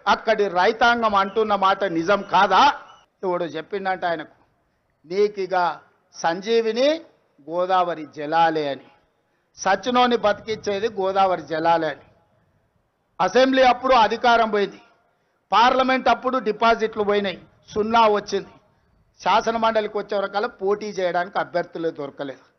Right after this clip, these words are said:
తెలంగాణలో పార్టీ చచ్చిపోయింది, సచ్చిన పాము. ఆ సచ్చిన పాము ఈరోజు గోదావరి జలాల సెంటిమెంటుతోని ఇవాళ మంటలు పెట్టి తెలంగాణలో పార్టీ మళ్ళా బతుకుతుందట.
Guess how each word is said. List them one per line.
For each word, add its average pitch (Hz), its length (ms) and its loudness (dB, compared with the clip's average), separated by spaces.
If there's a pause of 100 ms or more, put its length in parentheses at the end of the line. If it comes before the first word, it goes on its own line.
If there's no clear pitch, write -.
(260)
తెలంగాణలో 185 680 -2
పార్టీ 160 380 -4
చచ్చిపోయింది, 143 680 -10
సచ్చిన 143 420 -10
పాము. 156 400 -4 (480)
ఆ 202 100 0
సచ్చిన 247 440 0
పాము 262 540 4 (340)
ఈరోజు 269 380 4
గోదావరి 294 640 4
జలాల 285 480 4
సెంటిమెంటుతోని 302 1000 2 (540)
ఇవాళ 277 260 4
మంటలు 294 500 2
పెట్టి 302 460 2 (380)
తెలంగాణలో 254 600 2
పార్టీ 240 460 0
మళ్ళా 214 280 0
బతుకుతుందట. 196 720 -2